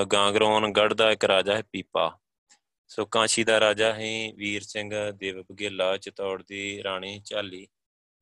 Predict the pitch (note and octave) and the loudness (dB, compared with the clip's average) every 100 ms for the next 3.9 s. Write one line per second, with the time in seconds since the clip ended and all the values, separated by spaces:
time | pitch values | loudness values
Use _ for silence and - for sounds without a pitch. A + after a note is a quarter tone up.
0 | _ _ - G#2+ G#2 G#2 G2+ G#2 G2 G#2 | _ _ -10 -6 -6 -8 -12 -12 -10 -10
1 | G2+ _ G2+ - G2 F#2+ F#2+ - _ _ | -12 _ -14 -8 -8 -8 -10 -14 _ _
2 | _ _ _ _ _ - G#2+ G#2 G2+ G2 | _ _ _ _ _ -10 -6 -4 -4 -6
3 | F#2+ G#2 G#2 G2+ G2 G2 F#2+ F#2+ | -8 -8 -4 -2 -2 -2 -2 -4